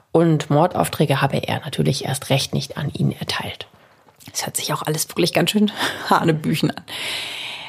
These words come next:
Speaker 2: Seine Anhänger, von Wallacey die Anhänger, stehen auch wirklich treu zu ihm. Sie sehen das alles als eine hinterhältige Schmutzkampagne, die Wallaceys Gegner anzetteln, um ihn loszuwerden.
Speaker 1: Auch die Polizei ist nicht untätig in diesem Fall.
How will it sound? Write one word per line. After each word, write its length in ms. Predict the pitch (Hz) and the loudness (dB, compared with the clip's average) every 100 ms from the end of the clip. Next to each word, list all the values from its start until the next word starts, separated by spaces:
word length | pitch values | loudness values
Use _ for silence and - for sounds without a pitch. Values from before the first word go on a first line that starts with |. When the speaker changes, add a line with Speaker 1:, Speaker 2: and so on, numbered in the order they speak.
| - | 2
Speaker 2:
Seine 260 | 202 214 - | 4 4 4
Anhänger, 460 | 214 208 196 311 415 | 4 4 2 0 -2
von 280 | - 170 160 | 0 2 4
Wallacey 360 | 160 170 208 | 2 2 0
die 120 | 202 | 0
Anhänger, 300 | 202 214 247 254 | 2 2 2 2
stehen 240 | - 226 | 2 2
auch 140 | 170 | 2
wirklich 300 | 190 208 - | 2 0 0
treu 440 | - - 165 175 185 | -4 2 4 4 2
zu 460 | - - 180 160 - - | 0 -2 0 0 -2 -4
ihm. 360 | 151 139 120 - | -2 -2 -4 -2
Sie 260 | 151 165 | 0 2
sehen 220 | 180 196 190 | 2 2 2
das 120 | 185 | 2
alles 260 | 185 185 | 2 0
als 180 | - 175 | 0 -2
eine 160 | 170 165 | 0 2
hinterhältige 720 | 190 277 233 208 202 202 175 | 4 2 2 2 2 2 -2
Schmutzkampagne, 840 | - 240 - 165 151 160 170 208 233 - - - - | 0 0 0 0 2 2 4 2 0 -12 -12 -8 0
die 180 | 180 170 | 2 4
Wallaceys 480 | 175 175 170 147 | 4 2 2 0
Gegner 420 | 160 226 226 196 - | 2 2 4 2 2
anzetteln, 640 | 160 156 156 156 190 240 | 0 2 0 2 0 2
um 180 | 180 - | -2 0
ihn 340 | 165 156 220 - - | 2 4 2 -2 0
loszuwerden. 680 | 247 - 143 139 143 - - _ - | 0 2 0 0 -4 -6 -12 _ -2
Speaker 1:
Auch 180 | 214 208 | -2 0
die 100 | 202 | -2
Polizei 500 | 202 190 185 175 185 | 2 2 2 0 0
ist 200 | - - | 0 -2
nicht 220 | 160 - | -4 0
untätig 560 | 170 160 - 131 - - | 2 2 -2 -4 -4 -4
in 100 | 131 | -2
diesem 280 | 143 139 139 | 0 0 -2
Fall. 380 | - 135 165 | 0 2 4